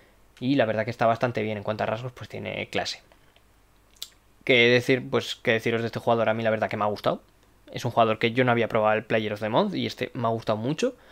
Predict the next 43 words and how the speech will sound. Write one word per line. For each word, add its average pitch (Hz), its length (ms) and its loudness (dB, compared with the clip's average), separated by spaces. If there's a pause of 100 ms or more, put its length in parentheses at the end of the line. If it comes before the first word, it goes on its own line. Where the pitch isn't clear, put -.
(600)
Es 120 100 -6
un 127 60 0
jugador 123 440 4
típico, - 520 -2
típico 127 400 -2
para 110 160 2
ir 113 100 -4
por 113 160 2
banda, 156 380 2 (260)
o 127 100 0
incluso 120 360 0
lo 110 100 0
podéis 113 160 -2
utilizar 123 380 -2
delantero, 107 420 4
porque 110 180 -2
la 104 80 -2
verdad 107 180 -4
es - 100 -10
que - 220 -8
la 110 140 -2
revienta 107 560 -2
cada 104 140 0
vez 104 80 -6
que - 100 -8
le 101 100 -2
pega. 151 260 -4 (800)
Y 139 80 2
la 131 120 8
verdad 123 220 4
que - 200 -2 (240)
me 131 80 8
ha 135 40 10
gustado 139 220 8
mucho, 135 220 2
pero 107 160 -2
claro, 110 240 4 (260)
el 120 140 -4
precio 123 340 2
considero 127 400 0
que 131 100 2
es - 300 -4
excesivo, 131 720 -4